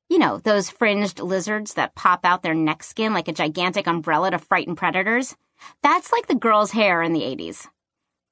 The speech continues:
I'm not sure who they were trying to scare, but I'm betting it worked.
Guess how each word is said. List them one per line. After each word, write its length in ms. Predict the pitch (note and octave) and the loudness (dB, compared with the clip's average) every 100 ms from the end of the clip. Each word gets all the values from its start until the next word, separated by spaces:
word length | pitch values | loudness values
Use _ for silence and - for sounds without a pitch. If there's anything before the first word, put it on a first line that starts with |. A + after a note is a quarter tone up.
| _ - | _ 0
I'm 100 | E4 | 2
not 180 | A#4+ | 2
sure 340 | C5+ D4+ C#4 A3+ | 0 2 2 2
who 220 | G#3+ A3+ | 2 2
they 120 | G#3 | 2
were 120 | F#3 | 2
trying 420 | F3+ - G3 G3+ G3 | 0 0 2 2 0
to 80 | |
scare, 520 | E3 - E3 F3+ G#3 B3 _ _ _ | -4 -6 -2 0 0 -2 _ _ _
but 80 | - | -6
I'm 120 | F#3 | -4
betting 380 | D#3 F3+ D3+ C#3+ | -2 0 0 0
it 140 | D3 | -2
worked. 440 | G#2+ F2+ - - | -2 -4 -6 -12